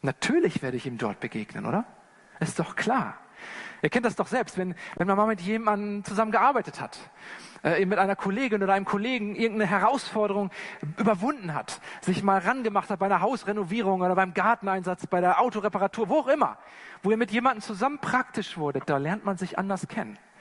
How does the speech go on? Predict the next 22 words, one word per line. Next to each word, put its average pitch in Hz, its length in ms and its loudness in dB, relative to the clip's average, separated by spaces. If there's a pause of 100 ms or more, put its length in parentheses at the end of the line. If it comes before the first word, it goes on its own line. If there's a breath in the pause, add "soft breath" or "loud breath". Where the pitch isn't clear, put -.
(500 loud breath)
Man 139 140 -2
fühlt 214 280 0
sich - 260 -2
auch 180 100 0
ein 180 140 -4
Stück - 340 -10
näher, 170 340 0
man 139 200 -4
begegnet 196 640 -4
jemandem 127 380 -4
ganz 131 240 -4
anders. - 720 -8 (1200 loud breath)
Wenn 139 120 0
wir 160 80 2
das 170 320 -2
machen, 180 360 -2
was 165 120 -4
auf - 200 -6
Gottes 175 340 -4
Agenda 160 420 -4
ist, 117 220 -6
natürlich 139 800 -2